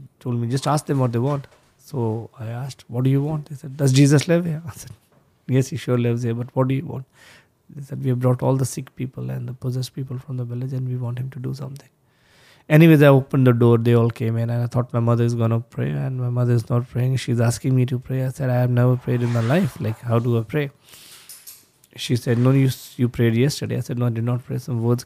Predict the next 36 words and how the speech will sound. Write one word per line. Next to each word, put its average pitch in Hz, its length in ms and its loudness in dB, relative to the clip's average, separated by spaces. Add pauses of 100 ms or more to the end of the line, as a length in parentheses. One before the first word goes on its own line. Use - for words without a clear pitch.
came 117 180 -4
out 120 100 -6
of - 80 -8
my 127 140 -6
mouth. 147 200 -14 (1700)
Well, 127 300 2 (340)
she, 123 600 0
I 120 100 -8
don't 127 240 2
even 123 180 0
remember 120 340 2
what 120 240 -2
those 120 240 -8
words 135 260 -10
were. 123 100 -12
Tried 120 360 -4
making 117 380 -2
up, 117 180 -4 (440)
didn't 117 220 -2
work. 117 220 -8
I 131 40 -10
said 131 240 -8 (200)
to - 80 -10
my 117 100 -4
mom, 113 280 -6
"If 120 120 -8
it 135 60 0
didn't 127 200 6
work 123 220 8
this 127 160 0
time, 127 260 -2
they'll 120 160 0
think 123 220 -2
I'm 117 160 0
a 113 40 -6
fake, 120 380 -2